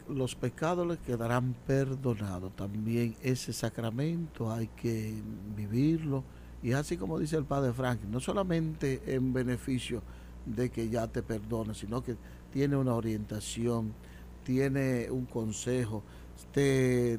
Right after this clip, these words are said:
te lleva incluso el sacerdote a vivir, a ver la realidad, porque muchas veces,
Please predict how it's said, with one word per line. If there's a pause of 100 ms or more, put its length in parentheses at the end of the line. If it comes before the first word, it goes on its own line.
te
lleva
incluso
el
sacerdote
a
vivir,
a
ver
la
realidad,
porque
muchas
veces,